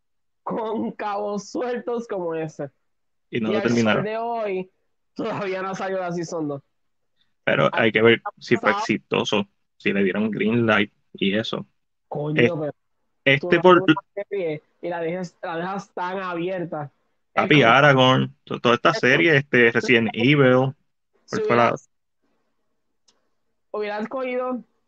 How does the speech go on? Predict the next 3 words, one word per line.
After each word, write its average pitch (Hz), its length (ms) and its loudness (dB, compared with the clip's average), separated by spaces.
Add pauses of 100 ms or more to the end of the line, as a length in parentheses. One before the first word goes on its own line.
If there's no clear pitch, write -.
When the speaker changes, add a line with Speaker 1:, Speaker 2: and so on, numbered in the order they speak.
(1300)
Speaker 1:
eh, 202 480 -6
Infinity 220 580 -6
War 185 360 -4